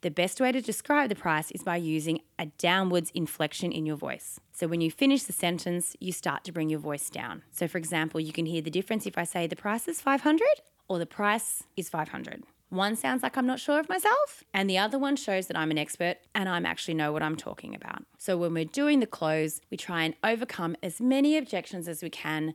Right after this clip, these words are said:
throughout the course of the whole meeting. And then when it comes time to giving the prices at the end, we let them know with authority that this is the price. We can always deal and negotiate. Obviously, in the wedding industry, so many people, you don't need to negotiate,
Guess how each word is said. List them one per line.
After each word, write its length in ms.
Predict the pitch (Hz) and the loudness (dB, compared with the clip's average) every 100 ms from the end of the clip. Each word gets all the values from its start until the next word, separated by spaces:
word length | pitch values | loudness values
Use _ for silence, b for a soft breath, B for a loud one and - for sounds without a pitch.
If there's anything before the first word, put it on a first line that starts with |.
| - | -8
throughout 580 | - 165 - 165 - - | -4 -4 0 0 0 -6
the 40 | |
course 440 | - 165 160 - - | -6 -4 -4 -6 -8
of 140 | 156 | -8
the 80 | 156 | -8
whole 260 | - 151 147 | -4 -4 -2
meeting. 500 | 147 202 254 254 254 _ | -2 0 2 2 -2 _
And 220 | 180 165 | -2 2
then 200 | 160 160 | 2 2
when 260 | 156 - 160 | 0 0 -2
it 160 | 151 - | -2 -6
comes 280 | 165 151 | -4 -4
time 280 | - 165 160 | -2 -2 -2
to 100 | 156 | -2
giving 160 | 156 147 | -4 -4
the 60 | |
prices 480 | 151 160 147 - 160 | -4 -2 -2 -4 -8
at 80 | 165 | -8
the 160 | 175 214 | -4 0
end, 260 | 254 262 - | 2 0 0
we 120 | 262 | -4
let 220 | 247 262 | -4 -4
them 140 | 254 220 | -2 -2
know 180 | 175 | -2
with 160 | 165 160 | -4 -4
authority 720 | 156 - 156 147 147 147 151 _ | -6 -4 -4 -4 -4 -4 -6 _
that 160 | - - | -8 -8
this 380 | - 160 170 - | -6 -4 -4 -6
is 220 | - 147 - | -10 -12 -12
the 120 | - | -14
price. 640 | - 147 139 151 - - - | -8 -4 -2 -2 -2 -4 -4
We 200 | 180 202 | -2 -2
can 320 | 202 214 220 | 0 -4 0
always 400 | 247 247 233 226 | 0 2 0 -2
deal 760 | - 196 185 185 185 185 180 185 - | -4 0 2 2 2 0 -2 -4 -4
and 680 | 156 151 151 151 151 151 156 | 0 0 0 0 -2 -4 -4
negotiate. 720 | 156 180 196 - 214 190 - | 0 2 2 0 0 0 -2
Obviously, 340 | 151 151 160 | -4 -4 -2
in 60 | 156 | -2
the 80 | |
wedding 260 | 147 147 151 | -2 -2 0
industry, 380 | 156 156 - 160 | 0 -4 -6 -8
so 200 | - 269 | -2 0
many 160 | 214 | 0
people, 420 | 156 139 147 151 - | -2 -8 -8 -8 -6
you 140 | 175 | -2
don't 220 | 165 156 | -2 -2
need 260 | 160 165 160 | 0 -2 -2
to 120 | - | -6
negotiate, 640 | 160 156 151 - 151 151 | -6 -4 -6 -4 -4 -4